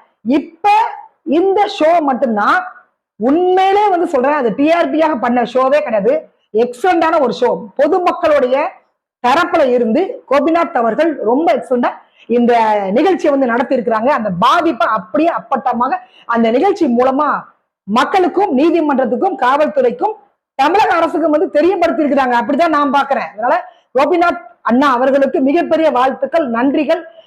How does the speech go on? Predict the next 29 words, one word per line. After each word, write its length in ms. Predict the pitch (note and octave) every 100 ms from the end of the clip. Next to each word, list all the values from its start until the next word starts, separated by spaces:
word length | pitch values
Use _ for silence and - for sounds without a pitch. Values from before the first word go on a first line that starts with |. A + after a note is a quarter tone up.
| _
எங்க 280 | A3 D#4+ F#4+
சார்பாக 500 | - D#4 D4+ D#4+ D4+
நீங்க 260 | B3+ C#4+ -
பேசுனதுக்கு, 560 | C4 C4 A#3 G3 G4 G#4+ - _
உச்ச 300 | G#3+ C#4 G#4+
நீதிமன்றம் 500 | G4 F#4+ E4+ E4 G4+
இந்த 180 | C4+ C4
வழக்கை 360 | A#3+ D#4 F4 D#4+
வந்து 180 | D4+
விடவே 380 | A#3+ B3+ D4+ E4+
விடக்கூடாது. 680 | B3 C#4+ C#4+ B3 A3 F4 G4+ _ _ _
ஒரே 280 | A#3 E4 G#4
ஒரு 280 | E4 D4+
கேள்வி 340 | D#4 E4+ F4 E4+
செருப்புல 320 | D4 E4+ -
அடிச்ச 360 | C#4+ B3 - B3
மாதிரி 260 | C4 C#4+ C#4
கேட்டாங்க. 480 | B3 B3 G#3 B3 E4 - _ _ _ _
அதாவது 680 | A3 C4+ D4+ C4+ G#4+ - - _ _
நாய் 440 | G#3+ A#3+ F4 A4 F4
கடிச்சு 300 | E4 D#4 E4+
இறந்து 400 | B3+ C#4 F4 C#4
போன்-, 440 | C4+ C4+ C4 A3+
போச்சுல்ல 280 | C#4+ D4 B3+
அந்த 240 | D4+ C4 -
குழந்தைங்க, 320 | C4 D4 C4+
அந்த 200 | A#3 A3 C4
குழந்தைங்களோட 380 | D4+ E4 D#4
உயிரை 440 | C#4 B3 D#4 D4+